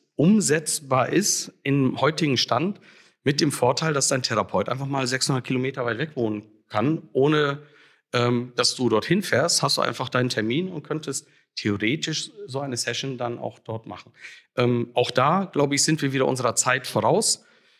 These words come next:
weil einfach das Thema noch so neu ist und wie der Sepp ja eben gesagt hat, viel s-, passiert auf der Business-Seite und nicht in der Consumer-Seite.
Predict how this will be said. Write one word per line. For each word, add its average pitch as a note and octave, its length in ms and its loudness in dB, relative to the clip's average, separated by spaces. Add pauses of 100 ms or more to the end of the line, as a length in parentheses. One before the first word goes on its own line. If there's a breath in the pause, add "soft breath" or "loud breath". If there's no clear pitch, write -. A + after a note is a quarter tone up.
(480 soft breath)
weil B2+ 220 2
einfach C#3 340 -2
das B2+ 180 0
Thema C#3+ 280 0
noch A2+ 140 0
so B2 200 -2
neu B2+ 240 2
ist E3+ 340 0
und B2+ 140 -2
wie B2+ 60 -2
der A#2+ 100 2
Sepp B2 180 0
ja C3 80 0
eben C3 180 -2
gesagt A#2+ 300 0
hat, - 220 -2 (200)
viel D3+ 460 0
s-, - 240 -4 (120)
passiert C3 340 0
auf - 180 -2
der A#2 120 -4
Business-Seite C#3 680 -2
und B2+ 120 -4
nicht C3 200 -8
in C3+ 80 -8
der A#2+ 80 -8
Consumer-Seite. C#3 840 -6